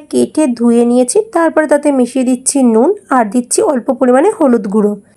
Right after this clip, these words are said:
নুন আর হলুদ গুঁড়ো খুব ভালোভাবে ভোলা মাছগুলোর গায়ে আমরা মাখিয়ে নেব। তারপরে কড়াই সাদা তেল গরম করব। সাদা তেল খুব ভালোভাবে গরম হয়ে গেলে তার মধ্যে মাছগুলো দিয়ে এপিট ওপিট করে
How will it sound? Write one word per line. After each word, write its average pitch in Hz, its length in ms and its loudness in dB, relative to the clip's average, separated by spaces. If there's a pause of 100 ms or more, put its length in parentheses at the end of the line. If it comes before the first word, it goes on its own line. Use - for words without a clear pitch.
(140)
নুন 330 320 6
আর 349 120 4
হলুদ 254 240 2
গুঁড়ো 269 180 4 (100)
খুব 320 120 0 (100)
ভালোভাবে 247 360 2
ভোলা 233 260 2
মাছগুলোর 240 500 0
গায়ে 226 320 2
আমরা 233 140 2
মাখিয়ে 220 480 0
নেব। 214 140 0 (560)
তারপরে 339 280 2 (100)
কড়াই 277 320 2
সাদা 247 260 2 (120)
তেল 294 140 2 (100)
গরম 214 200 2 (100)
করব। 202 180 0 (500)
সাদা 311 280 2 (100)
তেল 302 200 0
খুব 311 100 0 (100)
ভালোভাবে 240 340 2 (140)
গরম 240 260 2
হয়ে 226 180 2
গেলে 233 180 2
তার 254 180 2
মধ্যে 233 200 0
মাছগুলো 226 480 0
দিয়ে 240 200 -2 (120)
এপিট 285 260 0
ওপিট 254 360 -4
করে 277 140 2